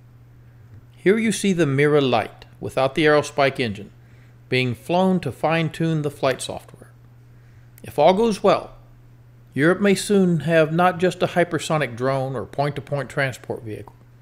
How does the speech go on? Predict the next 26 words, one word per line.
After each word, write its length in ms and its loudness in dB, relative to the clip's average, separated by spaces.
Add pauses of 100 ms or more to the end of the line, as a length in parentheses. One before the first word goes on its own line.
(580)
but 140 0
a 60 -2
fully 380 2
reusable 840 0 (100)
horizontal 500 0
takeoff 480 2
and 100 -2
landing 440 0
space 400 -4
plane 320 -16 (1300)
that 100 -2
will 100 -4
be 220 2
intrinsically 680 0
safer 520 0 (600)
than 140 -2
Starship 680 0 (140)
for 160 -6
carrying 440 2
humans 360 -2
into 180 -6
space. 540 -12 (1040)
Something 340 -6
to 80 0
think 240 -4
about. 240 -18